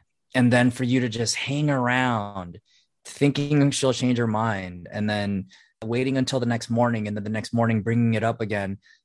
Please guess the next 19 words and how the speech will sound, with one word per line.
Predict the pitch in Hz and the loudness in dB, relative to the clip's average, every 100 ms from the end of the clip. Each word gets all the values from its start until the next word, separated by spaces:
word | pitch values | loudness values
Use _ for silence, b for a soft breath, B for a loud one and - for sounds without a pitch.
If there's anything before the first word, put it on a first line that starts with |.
| - | -2
as | 127 117 | 2 2
if | 120 | 2
she | - | 0
didn't | 101 101 139 160 139 | 0 4 4 4 0
just | 135 - | -4 -2
tell | 131 135 | -2 0
you | 127 110 | 0 0
hours | 113 113 110 | 0 0 -2
before. | 98 95 - 101 85 104 - _ _ _ _ - | -6 -12 -6 -4 -4 -8 -16 _ _ _ _ -10
And | - 120 | 2 4
when | 120 | 6
he | |
goes, | 113 101 | 4 2
"What | 120 | 2
do | 131 | 4
you | |
mean?" | 147 165 160 _ _ _ - | 4 4 0 _ _ _ 0
"I | 165 160 | 2 4
think | 147 131 | 2 2